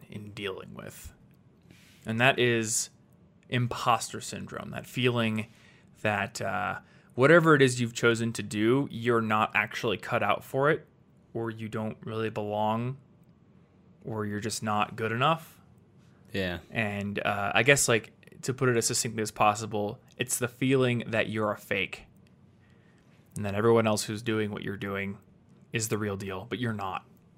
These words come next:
Speaker 1: And I wanna talk about that because I've dealt with it. Uh, I think that you've dealt with it before.
Speaker 2: Oh, I deal with it, like, every day.
Speaker 1: <laughs> Every single day?
Speaker 2: Yeah.
Speaker 1: Actually, yeah, I do remember you mentioning,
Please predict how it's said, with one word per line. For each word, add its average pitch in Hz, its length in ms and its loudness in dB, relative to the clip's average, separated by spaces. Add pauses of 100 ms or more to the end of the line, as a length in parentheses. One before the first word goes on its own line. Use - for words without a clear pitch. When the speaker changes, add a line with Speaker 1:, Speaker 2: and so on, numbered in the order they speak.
(1700)
Speaker 1:
And 113 120 -2
I 127 40 4
wanna 143 180 6
talk 160 240 6
about 117 340 2 (260)
that 101 420 -2 (220)
because 98 480 -8 (920)
I've 127 220 6
dealt 110 200 6
with 104 140 0
it. 123 200 2 (800)
Uh, 98 420 -4 (160)
I 107 180 0 (220)
think 113 300 -6
that 117 160 2
you've 131 260 -2
dealt 147 160 2
with 156 180 -2
it 165 80 -2
before. 175 420 -6 (120)
Speaker 2:
Oh, 107 60 8
I 104 80 8
deal 113 200 4
with 98 80 4
it, 95 40 2
like, 92 180 0
every 95 180 2
day. 95 240 2 (200)
Speaker 1:
<laughs> - 220 -12
Every 131 260 6
single 151 320 4
day? 123 340 4 (100)
Speaker 2:
Yeah. 87 220 2 (320)
Speaker 1:
Actually, 196 300 4
yeah, 185 100 10
I 117 180 8
do 147 120 0
remember 156 260 2
you 117 160 0
mentioning, 113 600 -4